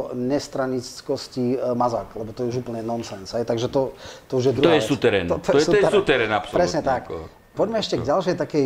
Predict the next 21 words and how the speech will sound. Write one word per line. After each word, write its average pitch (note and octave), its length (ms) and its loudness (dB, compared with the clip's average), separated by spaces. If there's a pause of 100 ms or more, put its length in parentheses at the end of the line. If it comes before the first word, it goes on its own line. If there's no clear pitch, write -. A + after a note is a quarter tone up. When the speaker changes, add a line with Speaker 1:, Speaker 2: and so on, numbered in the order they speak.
(100)
Speaker 1:
právnej D3+ 400 -2
veci. D3+ 400 0
E, - 640 -8 (960)
esenciálne F3+ 560 0
pokrytectvo C#3+ 640 -4
sa A#2 320 2
v - 100 -6
podstate - 380 -6
prejavilo, B2 720 2 (240)
keď G#2 240 -8
prišiel A#2 400 -4
takzvaný A#2 320 -2
lex A2+ 160 -4
Harabín, A#2 480 0 (160)
to - 80 -16
je G#2 160 -10 (100)
ako A2+ 220 -10
veľmi A#2 160 -2
zásadná A2 400 -2
vec, B2+ 240 -6 (580)
lebo, A#2 680 2